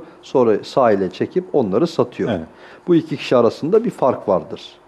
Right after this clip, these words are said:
Speaker 1: Birinci grup, yani al sat yapan kimse için ortada ha balık olmuş, ha başka bir şey olmuş. Neticede bu ticari bir maldır.
Speaker 2: Hı hı.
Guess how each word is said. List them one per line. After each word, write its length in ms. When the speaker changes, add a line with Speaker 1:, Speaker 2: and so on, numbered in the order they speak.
Speaker 1:
Birinci 380
grup, 300
yani 240
al 200
sat 400
yapan 380
kimse 400
için 320
ortada 440
ha 300
balık 320
olmuş, 340
ha 140
başka 340
bir 60
şey 180
olmuş. 340
Neticede 540
bu 80
ticari 520
bir 40
maldır. 460
Speaker 2:
Hı 60
hı. 40